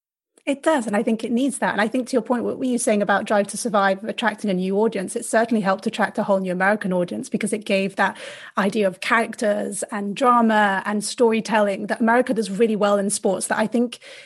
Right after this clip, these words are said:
it sounds like the new C E O coming in, Stefano, is definitely looking at America as a new market, but also looking at very strategically of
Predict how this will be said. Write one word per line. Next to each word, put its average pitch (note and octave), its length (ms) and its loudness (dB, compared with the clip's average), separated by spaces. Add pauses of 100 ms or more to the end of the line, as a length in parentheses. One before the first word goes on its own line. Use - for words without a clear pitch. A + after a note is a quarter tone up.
it A#3 160 -2
sounds A#3+ 400 2
like G#3+ 420 0
the G#3+ 140 -2
new G#3+ 160 2
C G#3+ 220 0
E G3+ 60 4
O G3+ 80 2
coming G3+ 200 0
in, G3 100 -2
Stefano, G3 380 -2
is F#3+ 120 -6
definitely G3+ 340 -2
looking G3+ 240 -2
at G#3 100 -8
America G3+ 360 2
as G3+ 100 -6
a F#3+ 60 -6
new F#3+ 100 -4
market, C4 420 0
but - 80 -6
also A3 320 0
looking G3+ 300 -2
at G3+ 80 -6
very A3+ 220 2
strategically G3+ 720 -2
of F#3+ 120 0